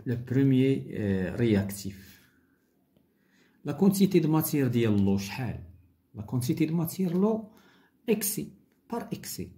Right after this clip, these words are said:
لأن الماء موجود. الماء موجود، داكشي علاش في الطابلو دو مونسمون كنكتبو. إذن الماء موجود، و نا با بوزوان باش نحسبو لا كونتيتي دو ماتيير ديالو. دابا غنمشيو نحسبو لا كونتيتي دو ماتيير ديال من؟ ديال لو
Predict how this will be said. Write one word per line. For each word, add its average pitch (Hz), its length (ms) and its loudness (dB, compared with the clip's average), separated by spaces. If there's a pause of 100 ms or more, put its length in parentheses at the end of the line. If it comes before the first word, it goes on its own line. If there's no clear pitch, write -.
(120)
لأن 139 300 0
الماء 135 280 4
موجود. 117 720 2 (720)
الماء 160 540 0
موجود، 104 420 -2
داكشي 120 260 -6
علاش 196 160 -2
في - 100 -12
الطابلو 135 300 -8
دو 120 140 -6
مونسمون 117 420 -6
كنكتبو. 135 400 -10 (680)
إذن 131 360 0 (280)
الماء 135 200 2
موجود، 98 480 2
و 131 120 -6
نا 135 120 0
با 135 180 0
بوزوان 156 360 0
باش 160 200 -2
نحسبو 135 340 -6
لا 139 80 -4
كونتيتي 127 480 -6
دو 117 140 -4
ماتيير 120 340 -2
ديالو. 90 400 -4 (680)
دابا 156 160 2
غنمشيو 175 380 2
نحسبو 156 360 -4
لا 151 80 -4
كونتيتي 143 500 -6
دو 123 80 0
ماتيير 117 400 -2
ديال 117 300 0
من؟ 85 180 -6
ديال 127 440 0
لو 120 260 2